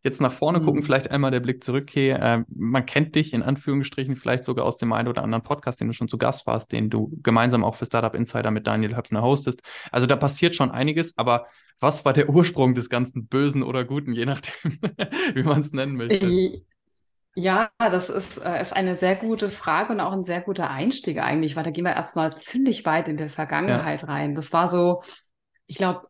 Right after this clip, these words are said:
Speaker 2: zweitausendelf war das. Also wir
Speaker 1: Ach, krass.
Speaker 2: hatten noch die Nach-,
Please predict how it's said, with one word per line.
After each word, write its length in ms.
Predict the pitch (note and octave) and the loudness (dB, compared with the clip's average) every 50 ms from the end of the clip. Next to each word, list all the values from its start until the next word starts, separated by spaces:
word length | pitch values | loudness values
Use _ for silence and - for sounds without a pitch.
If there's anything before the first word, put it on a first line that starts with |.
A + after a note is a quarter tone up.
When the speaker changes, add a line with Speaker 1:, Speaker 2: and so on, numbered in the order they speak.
| _ _ - | _ _ -16
Speaker 2:
zweitausendelf 1160 | - - - C#3+ E3 G#3+ - - B3+ C4 B3 A3+ F#3 - - D#3 D#3+ G3 C4+ D4 C#4+ - - | -14 -10 -6 -4 -4 -4 -2 -2 -2 -2 -2 -4 -4 -4 -4 -2 0 0 0 -2 -4 -4 -2
war 260 | C#4 C4+ C4+ C4+ C4+ | 0 0 2 2 2
das. 360 | C#4 C#4 D4 D#4+ D#4 - - | 2 2 0 0 -2 -4 -4
Also 220 | G#3 F#3+ F#3+ G3+ F#3 | -6 -4 -4 -4 -4
wir 60 | - | -2
Speaker 1:
Ach, 20 | |
krass. 120 | F3+ F#3 F#3 | -2 -2 -2
Speaker 2:
hatten 220 | G3+ C#3+ - G#3+ G#3 | -2 -2 -2 0 0
noch 180 | G3 F#3+ - | 0 -2 -2
die 140 | - - F3 | -4 -4 -2
Nach-, 460 | D#3+ D#3 D3 D#3 F3 G#3 G3+ - - | -2 0 0 0 0 0 -2 -6 -12